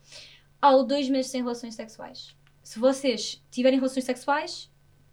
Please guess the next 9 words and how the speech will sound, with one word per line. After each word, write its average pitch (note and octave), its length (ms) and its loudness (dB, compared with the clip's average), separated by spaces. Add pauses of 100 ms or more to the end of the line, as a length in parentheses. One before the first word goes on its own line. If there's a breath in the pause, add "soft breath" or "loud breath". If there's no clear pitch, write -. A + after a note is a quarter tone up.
(140)
têm D4 320 2
que C#4+ 120 -12
utilizar C4+ 340 -4
sempre C4+ 180 -4
a - 20 0
mesma B3 220 -4
roupa. - 360 -12 (220)
Se - 160 -16
não, A3 220 -14